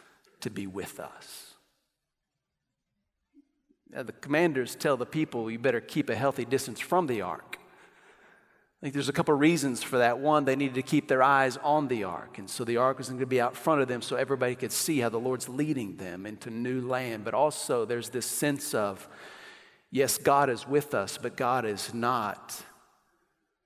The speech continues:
to be misunderstood. As anything other than holy, deserving our full attention, fear,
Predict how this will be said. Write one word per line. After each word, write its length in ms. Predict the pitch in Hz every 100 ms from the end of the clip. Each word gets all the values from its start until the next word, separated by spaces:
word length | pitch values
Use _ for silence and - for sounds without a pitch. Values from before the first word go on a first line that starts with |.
| _
to 100 | -
be 140 | 131 123
misunderstood. 1120 | 131 - 127 101 98 - - 127 98 - - - _ _ _ _ _ _ _ _ _ -
As 180 | 113 123
anything 460 | 131 - 135 123 131
other 260 | 131 127
than 220 | 98 101
holy, 760 | 90 - - 120 120 - - _ _ _ _ _ _ _ _ _ _ _
deserving 680 | 139 127 135 135 135 123 113
our 260 | 117 120 101
full 840 | - - - 143 147 151 147 147 -
attention, 640 | - - 147 135 - - - - _ _ _ _ _ _ _ _
fear, 840 | - - - 143 135 98 95 -